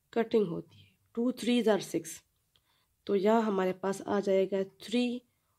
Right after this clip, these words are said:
और सेवन by टू की कटिंग नहीं होती, तो ये सेवन by टू as it is आ जाएगा, ठीक है। तो यहाँ से हमारे पास क्या आ गए?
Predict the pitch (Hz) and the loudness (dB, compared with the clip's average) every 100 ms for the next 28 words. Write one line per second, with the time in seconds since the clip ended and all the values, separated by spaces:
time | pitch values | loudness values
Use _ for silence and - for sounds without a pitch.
0 | _ 208 208 - 247 247 233 220 226 233 | _ -2 -2 2 4 6 6 4 4 2
1 | 226 214 220 226 254 240 214 214 220 - | 2 2 4 4 4 2 0 -2 -4 -10
2 | _ _ _ - 196 190 202 208 208 - | _ _ _ 0 2 4 4 4 2 -4
3 | - 220 220 220 196 180 190 - - 214 | 0 2 4 2 0 0 -2 -4 0 2
4 | 214 208 _ _ _ - 220 226 220 226 | 0 -2 _ _ _ -2 2 4 4 2
5 | 196 190 - 180 170 160 165 175 175 208 | 0 0 -2 -4 -2 -2 -4 -6 -6 -4
6 | 214 262 285 - _ _ _ _ - 202 | -2 -2 -2 -8 _ _ _ _ -4 0
7 | 202 220 233 240 233 233 240 233 240 220 | 2 4 2 2 2 2 0 0 -2 -2
8 | - 254 180 170 - | -2 0 0 0 -4